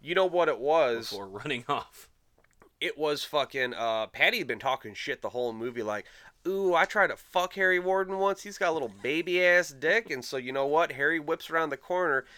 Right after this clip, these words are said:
Speaker 1: tired of all that shit she's been talking, and, uh, slams that pickaxe in her. Harry was mining all up in them guts.
Speaker 2: Death number
Speaker 1: Ten. Maybe. I don't know. I'm just doing the on-screen deaths.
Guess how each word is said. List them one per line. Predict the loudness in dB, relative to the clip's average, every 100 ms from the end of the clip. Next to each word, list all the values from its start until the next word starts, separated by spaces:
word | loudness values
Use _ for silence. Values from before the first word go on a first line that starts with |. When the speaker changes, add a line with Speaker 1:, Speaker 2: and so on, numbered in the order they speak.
| -20 -20
Speaker 1:
tired | 0 4 6
of | 6
all | 4
that | 2 0
shit | -4 -4 -2 -2
she's | -4 -6
been | -6 -4
talking, | -2 -2 -2 -4 -4 -6 _ _ _ _ _ _ _ _
and, | 0 0 0 -2
uh, | -2 -2 -4
slams | -2 0
that | -2 -4
pickaxe | -4 0 0 0
in | -4
her. | -4 -6 -8 _ _
Harry | 2 4 4
was | 0 -4
mining | -2 2 4 2
all | 0 0
up | -2
in | -4
them | -4 -4 -6
guts. | 0 2 2 -2 -6 -12 -8 -4
Speaker 2:
Death | -2 -2 -4 -8
number | -10 -10 -10 -10 -8 -8 -10 -16 -20 _ _ _ _ _ _ _
Speaker 1:
Ten. | -4 0 0 -4 _ _ _ _ _ _ _ -20 _ _ -6
Maybe. | -4 -4 0
I | 4 4
don't | 2 -8
know. | -2
I'm | 0 0
just | -2
doing | -2 -2
the | -2
on-screen | -4 -6 -12 -14 -16
deaths. | -14 -14 -14 -18